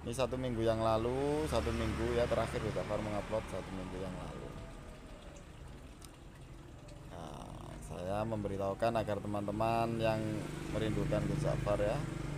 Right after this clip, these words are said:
bisa melihat kegiatan Gus Jafar terbaru, ya.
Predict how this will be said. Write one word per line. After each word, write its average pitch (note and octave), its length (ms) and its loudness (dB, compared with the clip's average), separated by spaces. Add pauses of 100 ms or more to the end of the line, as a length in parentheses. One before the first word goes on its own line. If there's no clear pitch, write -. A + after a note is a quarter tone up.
(880)
bisa G#2+ 400 4
melihat G#2 400 2
kegiatan G2 400 2
Gus F#2+ 240 -2
Jafar G2+ 400 4
terbaru, G2 720 2 (320)
ya. F#2 200 2